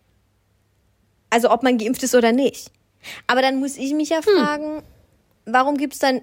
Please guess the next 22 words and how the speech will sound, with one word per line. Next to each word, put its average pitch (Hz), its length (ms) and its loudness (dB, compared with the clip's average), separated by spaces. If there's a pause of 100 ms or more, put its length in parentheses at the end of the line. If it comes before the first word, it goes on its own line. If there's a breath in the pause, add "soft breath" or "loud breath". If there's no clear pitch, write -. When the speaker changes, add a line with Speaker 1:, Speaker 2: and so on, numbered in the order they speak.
Speaker 1:
dann 247 160 0
ist 240 320 -10
ja 277 60 0
eine 254 140 -2
Unstimmigkeit 277 760 -6
zum 254 140 -6
Impfstatus 254 560 -4
eigentlich 240 320 -6
egal. 233 320 -4
Dann 202 260 -4
soll 220 260 -4
sich - 160 -12
halt 233 160 -6
P - 140 -12
C - 140 -4
R 254 140 -2
testen 208 440 -6
lassen 196 340 -6
und 226 140 -4
in 226 120 -4
Quarantäne 233 600 -4
gehen. - 400 -12